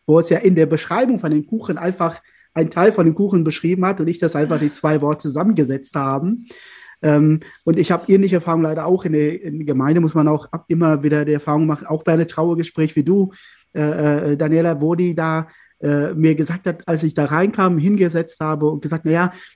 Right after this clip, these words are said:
eigentlich hatte mein Vater das ja eigentlich nicht so mit Schwarzen.“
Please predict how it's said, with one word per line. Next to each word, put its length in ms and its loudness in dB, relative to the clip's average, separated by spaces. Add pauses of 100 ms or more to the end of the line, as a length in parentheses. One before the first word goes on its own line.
eigentlich 360 2
hatte 220 0
mein 200 2
Vater 300 -2
das 100 2
ja 80 -2
eigentlich 260 0
nicht 160 -4
so 100 -2
mit 180 -2
Schwarzen.“ 680 -10